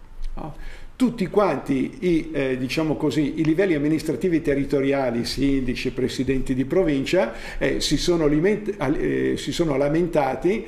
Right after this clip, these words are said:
eh, e con anche la, l'Associazione Nazionale Comuni di, Italiani, eh, hanno elevato una protesta forte.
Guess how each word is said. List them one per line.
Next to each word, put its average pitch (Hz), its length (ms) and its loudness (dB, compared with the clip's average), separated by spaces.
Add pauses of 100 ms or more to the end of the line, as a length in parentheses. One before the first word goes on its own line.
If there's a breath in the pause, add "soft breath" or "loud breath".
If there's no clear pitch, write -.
(340 loud breath)
eh, 131 840 -2
e 123 60 0
con 139 200 0
anche 131 440 0
la, 127 240 -2
l'Associazione 131 680 -2
Nazionale 135 420 0
Comuni 139 320 0
di, 156 140 0
Italiani, 160 680 2 (220 loud breath)
eh, 139 180 0
hanno 165 200 2
elevato 160 420 2
una 143 120 2
protesta 131 520 -2
forte. - 560 -4